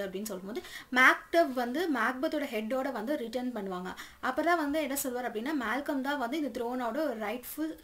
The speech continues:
ஹையர், இவருக்கு தான் வந்து இந்த த்ரோன் வந்து கிடைக்கணும் அப்படின்னு சொல்லுவாங்க. அப்ப வந்து மேல்கம் வந்து பீப்புளுக்கு வந்து அஷ்யூரிட்டி கொடுப்பாரு.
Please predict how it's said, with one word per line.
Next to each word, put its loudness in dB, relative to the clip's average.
ஹையர், -2
இவருக்கு -2
தான் 4
வந்து 0
இந்த -2
த்ரோன் 0
வந்து -4
கிடைக்கணும் -6
அப்படின்னு -6
சொல்லுவாங்க. -4
அப்ப 4
வந்து 4
மேல்கம் 2
வந்து 0
பீப்புளுக்கு 0
வந்து 0
அஷ்யூரிட்டி -2
கொடுப்பாரு. -4